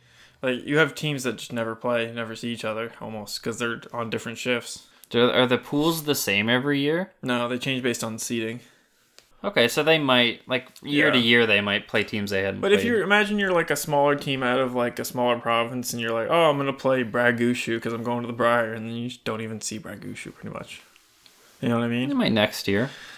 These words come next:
Speaker 1: Yeah, you know, I just, I think they could, they could do, even if you do, like, you can maybe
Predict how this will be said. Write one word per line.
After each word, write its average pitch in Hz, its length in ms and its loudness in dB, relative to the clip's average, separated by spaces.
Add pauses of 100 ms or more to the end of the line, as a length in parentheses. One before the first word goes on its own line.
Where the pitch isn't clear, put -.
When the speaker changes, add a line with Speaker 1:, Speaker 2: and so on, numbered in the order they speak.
(180)
Speaker 1:
Yeah, 208 460 6
you 208 100 2
know, 165 300 2 (240)
I 196 140 -2
just, - 220 -10 (200)
I 156 100 4
think 180 180 0
they 170 120 4
could, 151 260 -6
they 147 140 2
could 143 160 -2
do, 135 260 0 (840)
even 208 200 4
if 208 100 2
you 214 80 2
do, 175 220 0
like, 131 300 0
you 156 100 -2
can 165 100 -2
maybe 127 320 0